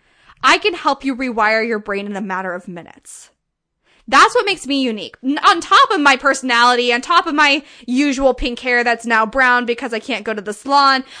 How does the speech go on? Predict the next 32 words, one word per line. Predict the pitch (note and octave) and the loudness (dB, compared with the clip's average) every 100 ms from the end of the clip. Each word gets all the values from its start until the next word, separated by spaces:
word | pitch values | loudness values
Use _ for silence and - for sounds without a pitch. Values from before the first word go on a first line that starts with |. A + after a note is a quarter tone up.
| - | 0
on | F4 | 0
top | F#4 A#4 G4+ | 4 4 4
of | F4+ | 0
the | F4 D#4 D4 | 2 4 2
multiple | C#4 D#4 D4+ D4 D4 | 2 2 0 0 -2
things | C#4 C#4 B3 B3+ | 0 -2 -2 -2
that | B3+ | 0
I | A#3 | 0
can | A3+ C4+ | 0 -4
do | A#3 A#3 | -4 -2
and | A#3 | 0
that | A3+ | 0
I | |
can | A#3 | -2
offer | C4+ - C5+ B4 | 2 4 4 0
for | A4+ D#4 | -2 -4
you. | C4+ A#3 D3 - - _ _ _ _ _ _ _ _ _ _ | -2 -4 -6 -8 -14 _ _ _ _ _ _ _ _ _ _
But | D#4+ C#4+ - - - _ _ _ | 2 2 2 -12 -18 _ _ _
these | G#3+ C#4 D#4+ G4 G4 D4 _ | -6 -2 0 -2 -4 -16 _
principles | - C#4 C#4 A3+ - - - - _ _ _ _ | -8 -6 -4 -8 -10 -12 -16 -20 _ _ _ _
are | A#3+ A#3+ | -2 -2
key | - - E4 C#4 G#3 - | -10 -12 -8 -8 -10 -12
and | C#4+ | -6
they | D4 | -4
are | D4+ | -4
so | D4 - C#4 C#4+ D#4+ | -8 -8 -6 -4 -4
vital | B3 C4 C4 | -4 -2 -4
for | C4 C4 | -8 -14
your | B3+ - | -14 -14
success. | - - - - - D#3 - | -14 -16 -18 -12 -8 -6 -8
They're | - A4 | -8 -10
so | A#4 | -6